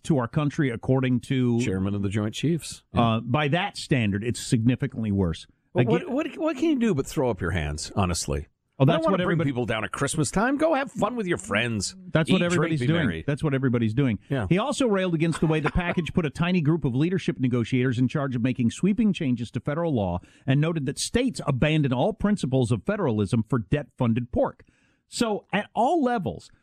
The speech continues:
Speaker 1: the federal government forces the states to do things that they would have in the past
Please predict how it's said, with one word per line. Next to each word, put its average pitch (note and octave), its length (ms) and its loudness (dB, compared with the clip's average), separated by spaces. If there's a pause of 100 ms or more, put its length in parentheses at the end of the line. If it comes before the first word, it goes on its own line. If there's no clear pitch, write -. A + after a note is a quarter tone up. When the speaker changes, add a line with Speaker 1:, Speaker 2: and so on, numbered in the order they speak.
(120)
Speaker 1:
the F3 120 2
federal D#4+ 500 -2
government E3+ 520 0
forces B3 640 0
the E3+ 100 2
states - 380 -6
to F3+ 80 0
do G3 180 2
things C#3 400 -2
that F#3 180 -2
they G#3 100 0
would G#3+ 160 2
have F#3 100 6
in E3+ 80 4
the D3 80 2
past B3 540 -2